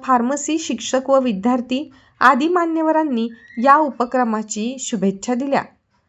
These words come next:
यावेळी प्रवीण यादव, डॉक्टर राजेंद्र माने, एस ए कळंत्रे, एस एस कळंत्रे, मुख्याध्यापक संघ चेअरमन राहुल पवार, डॉक्टर मिलिंद हिरवे, सक्षम फाउंडेशनचे संस्थापक अध्यक्ष सुजाता कोळी,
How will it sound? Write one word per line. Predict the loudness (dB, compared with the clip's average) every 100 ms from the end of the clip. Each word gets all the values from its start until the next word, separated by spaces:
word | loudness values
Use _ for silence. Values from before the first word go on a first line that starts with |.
| _ _ -2
यावेळी | 0 0 -2
प्रवीण | -2 0 0 0 2
यादव, | 0 2 0 -2 -8 _ -10
डॉक्टर | 0 2 2 0
राजेंद्र | 2 2 2 -2 0 0
माने, | 2 2 0 -4 -8 _ -6
एस | -4 -4 -4
ए | -4
कळंत्रे, | -4 -2 -2 0 -2 -2 -2 -4 -6
एस | -6 -2
एस | -2 -2 0
कळंत्रे, | 2 2 0 2 0 0 _ _ -6
मुख्याध्यापक | -6 -2 0 0 2 2 2
संघ | -2 -2 0 0 -2 -14 _
चेअरमन | -2 0 2 0 0
राहुल | 2 2 2 -4
पवार, | 0 2 4 2 -2 -20 _
डॉक्टर | 0 0 2 -4
मिलिंद | -2 -4 -2 -2 -2
हिरवे, | 0 0 0 -2 -2 -10 _ -10
सक्षम | 0 0 0 -4 -2 0
फाउंडेशनचे | -2 0 -2 -4 -8 -6 -6
संस्थापक | -2 -4 -2 -6 -4 -4 -2
अध्यक्ष | 0 0 -2 -2
सुजाता | -2 -2 -2 0 0 0
कोळी, | -2 -2 0 -2